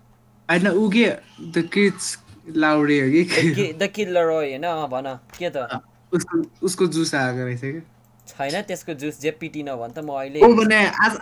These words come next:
Speaker 1: आज भर्खर देखाएँ मैले त्यसको जुस आएको।
Speaker 2: त्यसको मर्च लुगा आएको भए चाहिँ म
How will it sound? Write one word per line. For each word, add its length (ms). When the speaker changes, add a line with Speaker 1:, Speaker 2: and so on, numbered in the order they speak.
Speaker 1:
आज 80
भर्खर 360
देखाएँ 220
मैले 240
त्यसको 260
जुस 260
आएको। 340
Speaker 2:
त्यसको 300
मर्च 420
लुगा 360
आएको 220
भए 160
चाहिँ 200
म 60